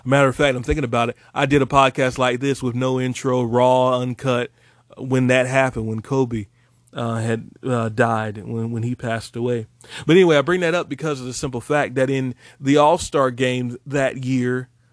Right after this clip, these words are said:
uh, w-, or not that year 'cause of covid, I think the year after that, uh, they named the All-Star game M V P award after Kobe Bryant to honor him, 'cause he had won so many M V Ps in the All-Star game.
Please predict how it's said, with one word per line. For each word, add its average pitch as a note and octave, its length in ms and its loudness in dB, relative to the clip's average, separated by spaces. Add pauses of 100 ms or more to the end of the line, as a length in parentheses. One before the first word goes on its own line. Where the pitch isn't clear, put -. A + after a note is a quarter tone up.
(120)
uh, C3 120 -2
w-, C3+ 200 2
or C#3+ 200 6
not D3+ 260 -2
that D#3+ 200 2
year B2+ 180 -2
'cause A#2+ 200 -4
of A#2 100 -10
covid, C3 400 0
I B2 100 -4
think B2+ 220 -8
the C3 100 -6
year C3+ 300 -2
after B2+ 440 -2
that, G#2+ 300 -8 (600)
uh, B2+ 240 2
they C#3 340 4
named D3+ 640 -2 (220)
the B2+ 240 -2 (180)
All-Star D3+ 560 2
game C3+ 400 -2
M D3 180 -2
V C3+ 220 0
P B2 560 -6 (760)
award A#2 680 2 (320)
after C#3+ 380 -2
Kobe A#2+ 380 -2
Bryant A#2 460 -4 (260)
to - 140 -8
honor B2 320 -2
him, A#2+ 320 -8 (1120)
'cause A#2 160 -6
he D#3 120 2
had B2 100 2
won B2 280 0
so C#3 200 0
many B2 280 -2
M A#2+ 100 -4
V A2+ 120 -4
Ps B2+ 380 -6
in A2+ 80 -10
the A2+ 100 -6
All-Star A#2 380 -4
game. A#2 280 -14